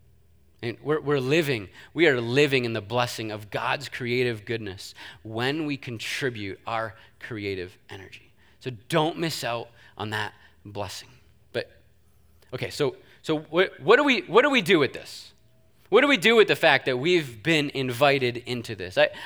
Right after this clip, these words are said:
I wanna give you guys, uh, three super practical, super practical things that, that you can do as a result of this. The, the first one, the first one I want you, we want you to consider doing is call out creativity in others. Call out creativity in others. I mean, so often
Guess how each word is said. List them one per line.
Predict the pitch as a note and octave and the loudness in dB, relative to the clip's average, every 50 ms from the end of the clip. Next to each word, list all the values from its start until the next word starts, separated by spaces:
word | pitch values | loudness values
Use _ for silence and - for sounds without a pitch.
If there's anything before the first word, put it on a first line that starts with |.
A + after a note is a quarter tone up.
| - - | 0 4
I | F3+ | 4
wanna | G3 G#3 G3+ | 6 6 6
give | F#3+ G3+ F#3+ | 4 2 2
you | F#3+ | 6
guys, | F3+ E3+ D#3+ D3+ C#3 - - - - - - - | 6 6 6 6 2 -6 -14 -18 -20 -12 -2 4
uh, | C#3 C#3 B2+ C3 | 4 6 6 4
three | - - - - A3 G#3+ G#3+ G#3+ A3 G#3+ G#3 | 0 -6 0 2 4 4 6 6 4 4 4
super | - - - - G#3+ A3 A3 - G#3 G3 | 2 0 0 2 2 2 4 4 4 4
practical, | F#3+ - - G#3 E3 E3 E3 - - F3 E3 - F3 D#3 D3+ C#3+ - - - - - | 4 4 4 6 6 6 4 2 -2 -4 -2 0 2 2 2 2 0 -6 -20 -20 -14
super | - - A#3 A#3+ A#3+ A3+ | -6 -2 -2 2 4 2
practical | F#3+ - A3 F3 F#3 - F3+ D#3 D#3+ C#3+ | 4 4 2 2 2 0 -2 -2 -2 -2
things | - - D#3 C#3 C3 B2 A2+ A2 - - - - - | 0 0 0 0 0 -2 -6 -8 -12 -18 -16 -6 2
that, | D#3 D3+ D3 C#3+ | 4 4 4 4
that | D#3 D3+ | 0 -2
you | E3+ F3+ - | 0 -2 0
can | - F3+ D3 C#3 | 0 0 -2 0
do | B2 D#3+ C#3+ C#3+ C3+ C3 B2 - B2 | 0 2 2 4 4 2 2 2 2
as | C3+ C3+ B2+ | 2 2 2
a | B2 | -2
result | A#2+ A#2 B2 A2 - A#2 | -2 -2 -2 -4 -4 -6
of | G#2 | -8
this. | G2 G#2+ G#2 - - | -8 -8 -10 -8 -2
The, | D#3 D#3 D3+ - | 0 0 0 2
the | - E3+ | -2 -4
first | - - A3+ A3+ A3 - | 4 6 6 6 6 4
one, | F#3+ F3 D#3+ D3+ C#3+ - - _ _ _ _ _ _ - - - | 4 4 4 4 0 -6 -16 _ _ _ _ _ _ -20 -12 -4
the | - E3 | -2 2
first | - G#3+ A#3+ A#3 - | 4 4 4 6 6
one | G#3+ G3 | 4 6
I | F3 | 6
want | E3+ F3 F3 - - | 4 4 2 0 0
you, | E3+ D#3 - C3 C#3+ | -2 -2 -2 -4 -6
we | D3 D3+ E3+ D#3+ | -2 -2 -2 0
want | D#3 F#3 F#3 - | 0 0 0 0
you | E3 | 0
to | - | -2
consider | D#3 C#3+ - - - F#3+ F3 D#3+ | -2 -4 -2 2 4 4 4 4
doing | D3+ D#3 D3+ C#3+ | 2 2 2 0
is | C3 - | -2 -4
call | - - - F#3 F#3 G3 A3 A3 | -4 -4 4 6 6 8 8 6
out | A3+ G#3+ - | 2 0 -2
creativity | - G3+ E3+ D3 - - F3+ D#3+ D3 D#3 D3+ C#3+ C#3 - - - _ _ _ _ _ _ _ _ _ - | 0 0 0 0 2 0 -2 0 0 0 -2 -2 -4 -8 -14 -20 _ _ _ _ _ _ _ _ _ -10
in | - - A#2+ | -8 -6 -6
others. | A2+ A2+ - - - - - - - _ - | -6 -8 -8 -10 -18 -18 -20 -20 -20 _ -4
Call | - G3+ G3 A3 B3+ | 2 4 4 6 6
out | B3 - | 4 4
creativity | - G3 E3+ - F#3+ E3 D#3 D3+ C#3+ | 4 4 4 4 2 0 0 0 2
in | C#3 | 2
others. | C3 B2 A#2+ | 2 2 2
I | D3+ | 0
mean, | D#3+ D3+ | -4 -4
so | - - A#3 B3 B3 | -2 2 4 4 6
often | F3+ E3 E3+ E3+ E3 - - D3+ C3 | 8 8 8 8 6 4 -2 -6 -6